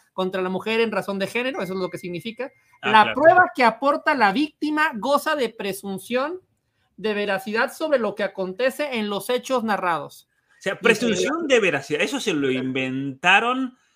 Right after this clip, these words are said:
Speaker 1: Sí,
Speaker 2: totalmente.
Speaker 1: claro.
Speaker 2: O sea, en, en toda la tradición jurídica occidental hablamos de la presunción de inocencia. Si alguien me acusa,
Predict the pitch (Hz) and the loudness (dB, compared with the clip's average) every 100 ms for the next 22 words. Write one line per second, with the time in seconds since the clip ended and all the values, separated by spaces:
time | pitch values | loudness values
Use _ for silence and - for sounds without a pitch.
0 | _ - 370 - - 339 269 185 - - | _ -6 0 2 4 4 2 0 -4 -14
1 | - - 180 214 190 202 302 339 269 - | -20 -2 0 2 -2 -2 0 2 2 2
2 | 190 165 - 247 240 - 190 220 175 151 | 2 2 0 -2 -2 0 0 0 -2 -2
3 | 143 - 160 156 165 254 254 151 180 240 | -2 -4 -4 -2 2 2 2 0 2 0
4 | 220 196 160 - 165 156 170 151 - 214 | -2 -4 -4 -4 -6 -4 -6 -8 -6 -6
5 | 220 202 156 151 185 151 143 123 175 202 | -6 -6 -6 -6 -6 -6 -8 -8 -4 -4
6 | 233 190 156 143 202 220 - 190 240 | -4 -6 -8 -8 -8 -8 -4 -4 -4